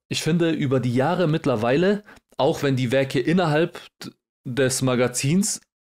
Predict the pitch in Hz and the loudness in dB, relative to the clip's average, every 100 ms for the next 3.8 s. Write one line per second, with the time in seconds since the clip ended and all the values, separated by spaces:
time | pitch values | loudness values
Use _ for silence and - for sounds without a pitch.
0 | _ _ _ 139 165 202 185 131 127 - | _ _ _ -2 -2 0 -2 -2 -2 0
1 | 131 165 - 123 139 190 - - - - | 0 0 -2 -2 0 -2 -4 -16 -20 -20
2 | _ _ _ _ - 120 135 202 175 127 | _ _ _ _ -8 -2 2 2 2 0
3 | 120 - 120 110 - 139 156 175 | -4 -4 -2 -2 -4 -2 0 -2